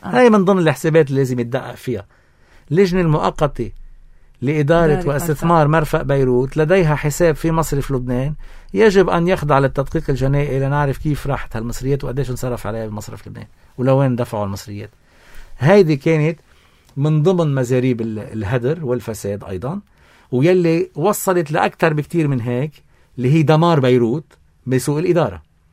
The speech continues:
Speaker 2: إن كان من هاللجنة وإن كان من الجمارك، يعني اثنين سوا أدوا، آه، يعني قسطن من الهدر وال-، وسوء
Speaker 1: هي الدولة
Speaker 2: الإدارة.
Speaker 1: كلها كانت عارفة إنه موجودين
Speaker 2: وسوء
Speaker 1: هالموجودات
Speaker 2: الإدارة.
Speaker 1: جوا، طلع بالآخر.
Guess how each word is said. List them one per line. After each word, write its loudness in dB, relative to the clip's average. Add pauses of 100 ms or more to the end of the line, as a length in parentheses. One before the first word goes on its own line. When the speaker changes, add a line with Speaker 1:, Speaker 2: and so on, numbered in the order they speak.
(340)
Speaker 2:
إن -2
كان 0
من 2
هاللجنة 2
وإن 0
كان 0
من -6
الجمارك، -2
يعني -8
اثنين -4
سوا -4 (360)
أدوا، -4
آه، -10
يعني -8
قسطن -6
من -4
الهدر -4
وال-، -6 (320)
وسوء -2
Speaker 1:
هي 4
الدولة 4
Speaker 2:
الإدارة. 2
Speaker 1:
كلها -2
كانت -6
عارفة -6
إنه -8
موجودين -4
Speaker 2:
وسوء -6
Speaker 1:
هالموجودات -2
Speaker 2:
الإدارة. -2
Speaker 1:
جوا، -4
طلع -8
بالآخر. -10